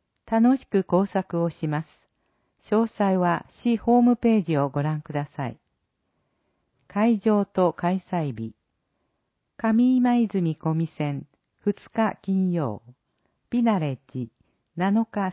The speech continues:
水曜。柏ヶ谷小見線、九日金曜。杉久保小見線、十三日火曜。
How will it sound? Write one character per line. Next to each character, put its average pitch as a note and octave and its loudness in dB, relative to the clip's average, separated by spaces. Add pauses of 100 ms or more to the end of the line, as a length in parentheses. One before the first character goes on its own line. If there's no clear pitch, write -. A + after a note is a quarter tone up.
(100)
水 G3 0
曜。 B2+ -4 (720)
柏 A#3+ -2
ヶ G#3+ 0
谷 E3 -2
小 D3+ -6
見 D#3 -4 (100)
線、 C3+ -8 (360)
九 G#3 -2 (320)
日 - -4
金 F#3+ 0
曜。 A#2+ -6 (840)
杉 A3 -2
久 B3 -2
保 A3 0
小 G3 -4
見 F#3 -2 (100)
線、 D3+ -4 (440)
十 A#3+ 0
三 G#3+ 0
日 C3+ -8
火 E3+ -4
曜。 C#3 -2